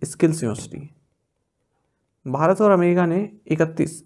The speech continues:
एमक्यू नाइन बी सशस्त्र यूएवीएस की खरीद के लिए थ्री पॉइंट फ़ाइव बिलियन डॉलर का सौदा किया। इसका निर्माण जनरल एटॉमिक्स कंपनी द्वारा किया जाएगा। बीईएमएल को आठ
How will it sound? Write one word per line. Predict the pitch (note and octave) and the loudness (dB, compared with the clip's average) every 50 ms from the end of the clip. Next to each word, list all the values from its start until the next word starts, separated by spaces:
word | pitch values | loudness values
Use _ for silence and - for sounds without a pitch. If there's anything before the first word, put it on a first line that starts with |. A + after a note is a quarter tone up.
| _ - | _ -2
एमक्यू | D3+ D#3+ F3 E3+ - F#3 F3+ | 0 0 0 0 0 0 2
नाइन | E3+ D#3 D3+ D3+ D3+ D3+ | 2 2 2 2 0 0
बी | D#3+ E3 | 0 -2
सशस्त्र | D#3+ D#3+ D3 C#3+ D#3 - - E3 | 0 0 -2 -2 -4 -6 -6 -6
यूएवीएस | E3+ E3 D3+ D3+ D#3 D3+ D3+ D3+ D3+ D3+ D3 - - - - - | -4 -2 0 2 4 4 6 4 4 2 0 -2 -4 -8 -14 -12
की | - - C#3+ | -6 -4 -4
खरीद | C#3+ - D3 C#3+ C#3+ C#3+ - | -2 2 2 2 2 2 0
के | C#3+ C3+ | -2 -2
लिए | C3+ C3+ - | 0 -2 -2
थ्री | - - D3 | -2 -2 -2
पॉइंट | D3 - C#3 C#3 C#3+ | 0 0 -2 -2 -2
फ़ाइव | - D3 C#3 C#3 C#3+ | 0 2 2 2 2
बिलियन | D3 - C#3+ C3+ C#3 C3+ C3 | -2 -2 -2 -2 -2 -2 0
डॉलर | C3 C3 C3 B2+ D3+ | 0 0 0 0 -2
का | D3+ C#3 | -4 -4
सौदा | - - C3 B2 B2 B2 | -4 -4 -2 -2 -2 -2
किया। | B2 C3+ D3+ G3+ B3+ - - _ _ _ _ _ _ _ _ _ _ _ - - | -2 -2 -4 -4 -6 -8 -16 _ _ _ _ _ _ _ _ _ _ _ -12 -12
इसका | D3+ - - G3+ G3+ | -8 -2 0 0 2
निर्माण | F#3 D#3+ D3+ C#3 C3+ C#3+ D#3 D#3+ | 2 2 0 0 -2 -2 -2 -2
जनरल | D#3 D#3 C#3 C#3+ D#3 D#3 | 0 0 0 0 0 -2
एटॉमिक्स | - - C#3 C#3 C3+ B2+ B2 B2+ - - | -2 -2 -2 -2 -2 -2 -2 -4 -6 -8
कंपनी | - - B2+ C3 D3 B2+ | -6 -4 -4 -4 -2 -4
द्वारा | B2+ C3 B2+ C3 D#3+ | -4 -4 -2 -2 -4
किया | D#3+ D#3+ - B2 | -4 -4 -6 -8
जाएगा। | - - - - - - - - - - _ _ _ _ _ _ _ _ _ _ _ _ _ _ _ _ _ _ _ _ _ _ _ _ _ _ _ _ _ _ _ _ _ _ _ _ _ _ _ _ _ _ _ _ _ _ _ _ _ _ _ _ _ _ _ _ _ _ _ _ _ - D#3 | -6 -8 -10 -10 -12 -14 -16 -20 -20 -20 _ _ _ _ _ _ _ _ _ _ _ _ _ _ _ _ _ _ _ _ _ _ _ _ _ _ _ _ _ _ _ _ _ _ _ _ _ _ _ _ _ _ _ _ _ _ _ _ _ _ _ _ _ _ _ _ _ _ _ _ _ -10 -8
बीईएमएल | D3 C#3+ E3+ F#3+ F#3+ G3+ G3 F#3+ F3 C#3+ C#3+ D3 D3+ D3+ | -4 0 0 0 2 2 2 2 2 4 2 2 2 2
को | D#3 E3 E3 | 0 -2 -2
आठ | E3 - C#3+ C3 C3 B2+ - | 0 0 2 2 2 0 -4